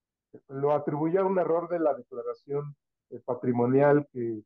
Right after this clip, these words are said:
hizo hace, mm, ya tres décadas. Y luego, por la tarde, su equipo de prensa manda una tarjeta informativa,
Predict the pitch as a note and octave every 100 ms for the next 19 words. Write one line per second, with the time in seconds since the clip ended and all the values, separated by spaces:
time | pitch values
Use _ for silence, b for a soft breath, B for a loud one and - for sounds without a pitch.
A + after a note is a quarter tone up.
0 | _ _ _ C#3 C#3+ D#3 C#3 C#3 C#3+ C3
1 | B2+ - _ A2+ A2+ _ C3 C#3 C3+ C3
2 | A#2 A#2 G#2 - - _ _ _ _ _
3 | _ _ D3+ F3+ A3 A3+ G3 F#3+ A3 -
4 | _ _ _ _ - C#3+ C#3+ C#3 D3+ D3+
5 | G3 G3 D3+ D#3+ G3+ - _ _ _ _
6 | _ - C#3+ C#3 E3 G3 E3+ - E3 E3+
7 | - F3 D#3+ D#3 D#3+ D#3+ D#3 C3 D#3 D3
8 | D3 D3+ C#3 B2 B2 - D3 C3+ C#3+